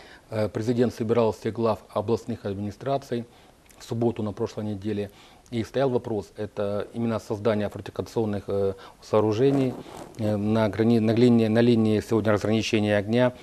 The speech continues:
Донецкой и Луганской области. Сегодня у нас перемирие, и сегодня стоит задача перед каждой областной администрацией оказать помощь.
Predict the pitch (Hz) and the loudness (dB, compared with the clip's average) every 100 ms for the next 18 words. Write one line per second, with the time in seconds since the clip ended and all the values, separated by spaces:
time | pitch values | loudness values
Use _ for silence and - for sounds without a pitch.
0 | - - 113 127 131 104 98 107 107 - | -20 -4 2 2 2 0 2 2 0 0
1 | 101 92 92 - 90 - - - - 127 | -2 -2 -6 -10 -12 -12 -20 -20 -4 4
2 | 127 113 110 107 113 104 - 117 110 131 | 6 6 4 2 0 -2 -4 -2 0 2
3 | 151 143 117 104 113 120 107 110 101 - | 2 2 2 -2 0 0 2 -2 -4 -12
4 | - - - - 113 117 117 101 107 104 | -20 -18 -2 4 6 6 6 4 -2 -2
5 | 104 - 110 98 101 113 113 107 113 104 | -2 4 2 4 0 2 0 0 0 0
6 | 110 107 123 135 - 120 117 - - - | 0 -2 0 -2 0 -2 -2 -8 -20 -18
7 | - 131 113 120 - 113 104 98 | -2 2 6 6 6 2 2 -2